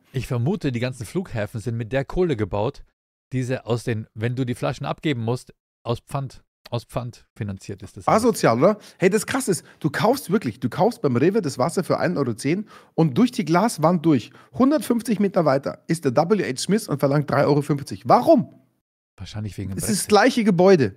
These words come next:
Speaker 2: Es
Speaker 1: Brexit.
Speaker 2: ist nur eine Sicherheitsschleuse dazwischen.
Speaker 1: Das ist echt eine Sauerei.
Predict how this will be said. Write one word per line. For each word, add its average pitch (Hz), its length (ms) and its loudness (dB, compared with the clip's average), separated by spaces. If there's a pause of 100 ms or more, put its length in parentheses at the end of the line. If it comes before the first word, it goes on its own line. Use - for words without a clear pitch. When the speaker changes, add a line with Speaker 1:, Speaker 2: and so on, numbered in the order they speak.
(160)
Speaker 2:
Es - 40 -20
Speaker 1:
Brexit. 156 240 0
Speaker 2:
ist 208 100 0
nur 233 100 4
eine 233 120 2
Sicherheitsschleuse 151 640 0
dazwischen. 104 500 -6
Speaker 1:
Das 113 120 -4
ist 120 80 -6
echt 139 220 -6
eine 123 80 -4
Sauerei. 104 500 0